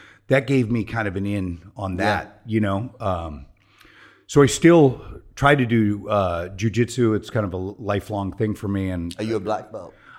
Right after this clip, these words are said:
Speaker 1: I'm a purple belt, but according to my master, I should be a black belt 'cause
Speaker 2: Okay.
Speaker 1: I've actually refused, um, um,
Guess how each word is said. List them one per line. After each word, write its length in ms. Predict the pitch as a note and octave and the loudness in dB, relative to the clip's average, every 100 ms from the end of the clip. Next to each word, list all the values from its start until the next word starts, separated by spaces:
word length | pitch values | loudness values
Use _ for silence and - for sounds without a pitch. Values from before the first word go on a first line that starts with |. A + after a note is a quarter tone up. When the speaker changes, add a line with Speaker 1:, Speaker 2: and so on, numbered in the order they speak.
| - | -4
Speaker 1:
I'm 340 | B2 D#3+ E3+ - | 2 2 2 -4
a 60 | G#2 | -12
purple 500 | - - F3 F#3 B2+ | -10 -2 0 0 -2
belt, 560 | F#2 F#2+ E2+ F#2+ - - _ | -2 -2 -2 -6 -10 -20 _
but 580 | G#2+ F2 F2 A#2+ G2+ - G2+ | -16 -8 2 2 2 -6 -14
according 380 | - C#3+ C3+ | -2 4 4
to 40 | A#2+ | 4
my 80 | G#2+ | 2
master, 440 | G#2 A2 - A2+ | 0 -2 -2 -4
I 20 | F#2+ | -4
should 220 | - F#2 | -4 -4
be 100 | G2 | -6
a 60 | |
black 320 | E2 F2+ D#2 - | -6 -6 -6 -8
belt 300 | D#2+ D#2 - | -10 -10 -6
'cause 180 | A2+ A#2 | -6 -4
Speaker 2:
Okay. 100 | - - - | -10 -16 -4
Speaker 1:
I've 100 | B2 | 2
actually 320 | F3 - C3 A#2+ | 2 2 -2 -2
refused, 920 | G#2+ - B2 C3+ B2+ A2 F#2 - - | -2 -6 -2 0 0 -2 -8 -16 -6
um, 800 | G#2+ G2 F#2+ F2+ F2 E2 E2+ E2+ - _ _ _ C3+ - B2 | -4 -2 -2 -4 -6 -10 -14 -16 -20 _ _ _ -20 -18 -12
um, 520 | G2+ F2+ E2+ - | -10 -10 -12 -18